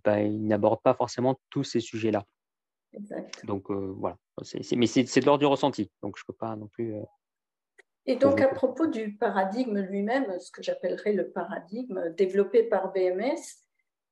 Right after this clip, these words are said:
Speaker 2: euh, pour toi, qu'est-ce qu'il apporte à l'ostéopathie particulièrement ?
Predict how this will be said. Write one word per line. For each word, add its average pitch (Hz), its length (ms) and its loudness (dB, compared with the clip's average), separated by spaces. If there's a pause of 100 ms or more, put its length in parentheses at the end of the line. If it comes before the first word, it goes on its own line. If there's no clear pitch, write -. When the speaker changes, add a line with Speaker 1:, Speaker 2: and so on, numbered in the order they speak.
(120)
Speaker 2:
euh, 208 260 2
pour - 240 -2
toi, 277 140 4
qu'est-ce 277 260 0
qu'il 240 140 -2
apporte 208 400 0
à 208 60 0
l'ostéopathie 180 840 -6 (840)
particulièrement ? 196 1040 -4